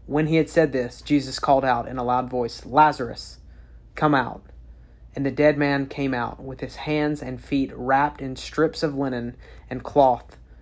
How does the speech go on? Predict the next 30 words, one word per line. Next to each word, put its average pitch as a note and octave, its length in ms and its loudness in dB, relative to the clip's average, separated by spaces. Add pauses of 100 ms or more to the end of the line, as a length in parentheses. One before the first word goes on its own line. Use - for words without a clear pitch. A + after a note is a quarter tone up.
(180)
around B2 460 -2 (100)
his B2 160 -12
face." - 520 -8 (1500)
This F3 220 -4
is F#3+ 200 -4
obviously C#3+ 1120 0
just D3 460 -2
an C#3+ 100 -6
amazing C#3+ 1120 0 (420)
story, C3+ 880 2 (160)
and D#3+ 120 4
I - 20 8
want F#3 120 4
to E3 40 0
give F3 140 4
us - 180 0
two F#3 300 -2
thoughts C#3+ 720 2 (420)
around C3+ 440 4
it. - 200 -6 (640)
See, - 180 4
in F3 60 6
the E3+ 60 2
beginning F3+ 400 4
of D3+ 180 6
chapter D#3+ 500 2
eleven, C3 720 2
we C#3+ 180 2
see F3+ 440 0
that C3+ 460 0